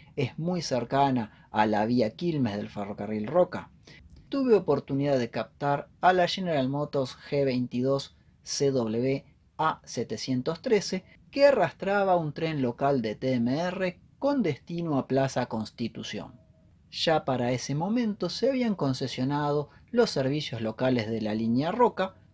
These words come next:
a Transportes Metropolitanos General Roca.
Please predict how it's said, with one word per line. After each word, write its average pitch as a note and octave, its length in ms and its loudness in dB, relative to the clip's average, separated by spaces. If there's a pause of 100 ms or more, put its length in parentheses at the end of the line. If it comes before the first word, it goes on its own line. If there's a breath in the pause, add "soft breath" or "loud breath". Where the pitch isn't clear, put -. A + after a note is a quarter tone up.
(140)
a B3 120 6
Transportes F3+ 680 0
Metropolitanos C3+ 1000 0
General A2 500 0
Roca. - 400 -12